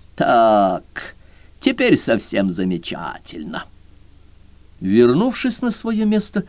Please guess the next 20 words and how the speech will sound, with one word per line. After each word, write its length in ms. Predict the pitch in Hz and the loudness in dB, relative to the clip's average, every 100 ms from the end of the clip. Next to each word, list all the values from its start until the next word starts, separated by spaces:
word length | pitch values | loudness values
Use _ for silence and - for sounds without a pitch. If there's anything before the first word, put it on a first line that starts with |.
| - - - | -12 -20 -6
он 140 | 107 | -4
с 100 | 98 | -4
минуту 300 | - 110 113 | -2 -2 -2
сидел 320 | 110 101 113 120 | -4 2 2 4
молча, 500 | 104 104 107 - - | 4 2 0 -4 -8
покусывая 640 | 120 - 107 - 110 104 | -8 -8 -10 -4 -2 0
губу. 280 | 104 87 - - - - | -2 -2 -4 -12 -20 -16
"Просто 800 | - 123 120 107 - - - 78 | -6 2 4 4 2 -8 -10 -10
замечательно", — 840 | 85 69 69 - - - - 71 71 - - - - | -10 -10 -10 -12 -14 -16 -12 -10 -12 -14 -20 -20 -20
повторил 380 | - - - - | -20 -16 -14 -14
он. 40 | - - - | -18 -20 -14
"Восхитительный 1200 | 101 190 208 - 240 269 - 294 294 277 254 247 | -2 0 0 -2 -2 0 2 2 2 0 0 -2
случай, 500 | - - 135 - 90 | -4 -4 -4 -2 -6
только 640 | - - 127 - 202 - 151 | -4 0 0 0 -4 -4 -2
раскрывай! 580 | 135 - 113 120 107 - - - - | -2 -2 0 2 2 -2 -12 -20 -18
Больше 480 | - 110 139 - - | -4 2 2 2 -2
мне 220 | 123 127 | 0 0
тут 200 | 113 110 | 2 2
делать 380 | 98 110 98 87 | 2 2 2 0
нечего". 380 | 90 87 92 | -2 -2 -6